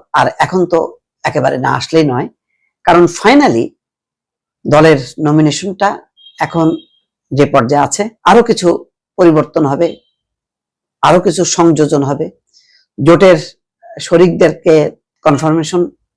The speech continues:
দিতে হবে। এই পুরো বিষয়টা তারেক রহমান finally দেশে এসে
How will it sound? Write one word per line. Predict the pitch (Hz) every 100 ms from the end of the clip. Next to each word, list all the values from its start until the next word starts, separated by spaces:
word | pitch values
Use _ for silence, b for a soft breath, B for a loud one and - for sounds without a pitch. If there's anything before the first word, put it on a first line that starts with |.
| 156
দিতে | 151 156
হবে। | 147 160 - _ _ _ -
এই | 175
পুরো | - 233 226
বিষয়টা | 175 196 190 139 - _ _ _
তারেক | 160 139 135
রহমান | 147 202
finally | 208 - 151 135 160
দেশে | 131 131
এসে | 143 226